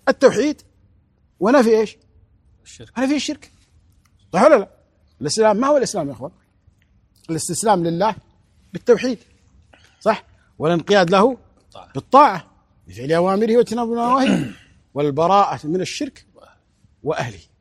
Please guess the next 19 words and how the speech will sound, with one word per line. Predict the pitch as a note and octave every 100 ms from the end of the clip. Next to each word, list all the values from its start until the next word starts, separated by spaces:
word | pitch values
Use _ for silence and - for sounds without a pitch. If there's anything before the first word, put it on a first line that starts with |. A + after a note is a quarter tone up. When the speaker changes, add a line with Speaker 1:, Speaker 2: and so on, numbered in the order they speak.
| _ _ _
Speaker 1:
فإذا | F#3+ A3+
الإسلام، | C4 B3+ - D4+ F3+ B2+
حقيقة | - F#3 D#4 C4+ A#3
الإسلام | A3+ A3 C4 A#3+ F3+
لا | D#4+ D#4+
يقوم | - C4 A#3
إلا | A#3 A#3
على، | F#3 C#4 C#4 - _ _ _ _ _ -
إلا | C4+ A#3+
على | F#3 G3
تحريم | F3+ - A#3+ B3
الشرك، | - A#3 - _ _ _ -
لأن | F3+ D4 C#4+
الشرك | G3 - G3 - _ _ _ _ _
والتوحيد | D3 A#3+ - B3 F#3+ E3 E3+ - _ _
في | - C#4+
الإسلام | D#4 - A3+ C4 C#4 - _ -
لا | B3+
يجتمعان. | D4+ - A3 C#3